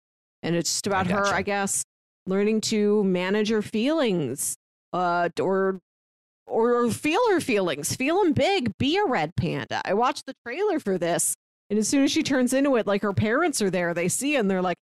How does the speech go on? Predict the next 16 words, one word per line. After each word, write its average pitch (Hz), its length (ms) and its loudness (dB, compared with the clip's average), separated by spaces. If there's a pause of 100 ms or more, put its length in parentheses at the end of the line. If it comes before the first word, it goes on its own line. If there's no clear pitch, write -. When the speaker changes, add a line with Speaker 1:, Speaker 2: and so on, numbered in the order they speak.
(180)
Speaker 1:
"Oh, 370 260 2
we 427 60 4
didn't 359 160 2
think 453 120 2
this 427 140 0
would 415 100 2
happen 349 360 2
to 427 60 4
you 302 180 4
so 226 260 2
soon." 190 400 0 (280)
"Yeah, 359 560 2
our 254 160 2
family 392 460 2
does 294 380 0
this. - 560 -2